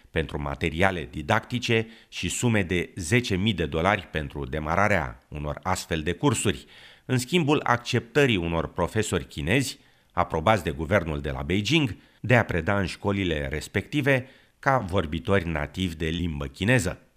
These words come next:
Programul chinez de educație e o inițiativă a Institutului Confucius din Beijing, parte din Departamentul Consiliului Internațional de Limbă Chineză,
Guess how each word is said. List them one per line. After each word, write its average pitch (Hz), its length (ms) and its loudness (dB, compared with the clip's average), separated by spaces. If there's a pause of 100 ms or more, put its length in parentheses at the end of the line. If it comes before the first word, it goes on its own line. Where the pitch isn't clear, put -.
(480)
Programul 123 480 2
chinez 95 360 -2
de 87 80 -2
educație 107 920 0
e 95 160 -2
o 92 100 2
inițiativă 87 1000 -2
a 87 80 -4
Institutului 85 720 -4
Confucius 78 680 -4
din 73 200 -8
Beijing, 92 500 0 (500)
parte 131 320 2
din 87 240 -2
Departamentul 82 800 -2
Consiliului 85 760 -2
Internațional 80 800 -4
de 80 100 -4
Limbă 80 300 -2
Chineză, 90 560 -2